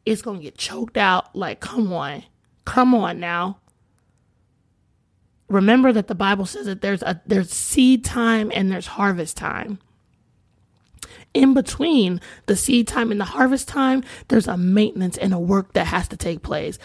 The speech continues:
Nobody ever just plants some seeds and be like, "All right, I'll be back when it's a, when it's an apple tree."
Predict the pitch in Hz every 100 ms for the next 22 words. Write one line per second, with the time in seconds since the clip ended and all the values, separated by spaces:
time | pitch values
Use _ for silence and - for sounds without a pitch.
0 | - - _ 220 196 247 277 254 208 180
1 | 175 - - 240 202 185 175 214 - 415
2 | 226 - 202 - 220 190 185 175 165 147
3 | - 294 285 220 175 208 214 175 156 185
4 | 165 - 82 - 180 185 175 165 165 160
5 | - 185 - 147 175